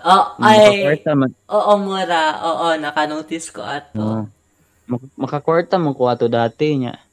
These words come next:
Speaker 2: Pero murag na timingan lang jud nga scam.
Speaker 1: You mean like atong mga
Speaker 2: Oo,
Speaker 1: link
Speaker 2: yeah. <laughs>
Speaker 1: nga mag-register?
Speaker 2: Oo.
Speaker 1: Oo.
Speaker 2: Oo.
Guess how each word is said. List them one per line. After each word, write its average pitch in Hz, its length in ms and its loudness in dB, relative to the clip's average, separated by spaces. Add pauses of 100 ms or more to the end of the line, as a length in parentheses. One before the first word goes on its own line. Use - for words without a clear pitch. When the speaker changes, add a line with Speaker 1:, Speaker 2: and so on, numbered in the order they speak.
(160)
Speaker 2:
Pero 123 240 -6
murag 117 480 -6 (480)
na 113 320 -2
timingan 131 400 2
lang 131 160 0
jud 127 80 2
nga 123 160 0
scam. 123 640 -2
Speaker 1:
You 202 180 0
mean 226 220 -2
like 208 240 2
atong 202 240 -4
mga 113 240 0
Speaker 2:
Oo, 110 80 0
Speaker 1:
link 117 260 0
Speaker 2:
yeah. 170 220 -2
<laughs> 170 40 -8
Speaker 1:
nga 170 120 -4
mag-register? 160 960 -8 (560)
Speaker 2:
Oo. 120 480 0
Speaker 1:
Oo. 156 260 0
Speaker 2:
Oo. 247 680 4